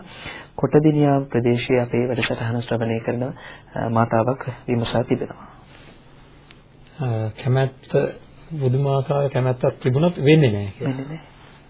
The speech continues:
Speaker 2: ඔව්. අ, හොඳට විමසලා බලන්න.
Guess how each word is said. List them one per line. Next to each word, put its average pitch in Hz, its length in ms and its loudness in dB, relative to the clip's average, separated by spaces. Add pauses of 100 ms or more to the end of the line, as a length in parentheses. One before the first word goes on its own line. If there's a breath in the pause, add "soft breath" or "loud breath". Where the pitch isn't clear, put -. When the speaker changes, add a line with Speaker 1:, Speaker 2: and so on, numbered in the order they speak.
Speaker 2:
ඔව්. 127 120 -12 (840 loud breath)
අ, 131 120 -6 (1200)
හොඳට 165 480 6
විමසලා 151 380 6
බලන්න. 113 380 -2